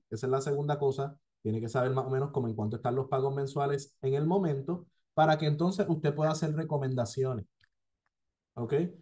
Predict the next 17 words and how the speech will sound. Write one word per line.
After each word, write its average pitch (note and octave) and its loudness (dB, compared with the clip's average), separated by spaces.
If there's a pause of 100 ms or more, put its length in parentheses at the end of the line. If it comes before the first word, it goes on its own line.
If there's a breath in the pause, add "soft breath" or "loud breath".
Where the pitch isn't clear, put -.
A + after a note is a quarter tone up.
(140)
Una B2 2
vez D#3 4
usted E3 2
hace D#3+ 4
esas D#3+ 2
recomendaciones, E3 2
pues C#3 2 (240)
yo, E3+ 4
yo D#3+ 8
le F#3+ 6
sugiero A#3 8
que G3 6
haga G3+ 4
tres F3 6
recomendaciones G3 0
o C#3 -2
menos, C3 -2